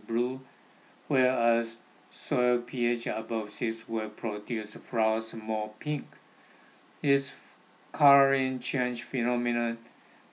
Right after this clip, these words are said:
is due to the presence of aluminum ions absorbed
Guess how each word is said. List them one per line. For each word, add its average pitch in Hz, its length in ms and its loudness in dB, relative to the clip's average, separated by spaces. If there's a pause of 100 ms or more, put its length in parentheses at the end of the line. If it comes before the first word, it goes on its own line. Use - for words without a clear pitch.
is 110 460 -8
due 120 200 4
to 120 220 0
the 110 200 -2
presence 113 680 0
of 110 320 -2
aluminum 120 800 -2
ions 117 600 -2
absorbed 117 600 -2